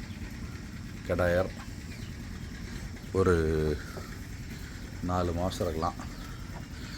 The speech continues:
இந்த ஆடு எடுத்து சொல்றது, இந்த கிடா எடுத்து சொல்றது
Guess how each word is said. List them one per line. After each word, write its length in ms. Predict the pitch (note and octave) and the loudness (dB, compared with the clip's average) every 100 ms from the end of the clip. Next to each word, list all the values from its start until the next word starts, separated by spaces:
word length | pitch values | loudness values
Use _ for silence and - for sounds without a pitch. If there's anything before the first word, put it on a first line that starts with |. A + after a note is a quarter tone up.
| - - - - - - | -8 -8 -8 -6 -6 -4
இந்த 280 | E2+ E2 E2 | 0 2 4
ஆடு 160 | G2 | 4
எடுத்து 180 | F#2 - | 4 0
சொல்றது, 560 | - D#2+ D2+ D2+ F#2 A2 - - - - - - - | -2 -2 0 0 0 -2 -4 -8 -8 -8 -6 -8 -4
இந்த 140 | - | -4
கிடா 220 | E2+ E2 F2 | 0 2 2
எடுத்து 240 | D2+ D#2+ | 2 -2
சொல்றது 300 | D#2 D2 C#2+ | -2 -2 -2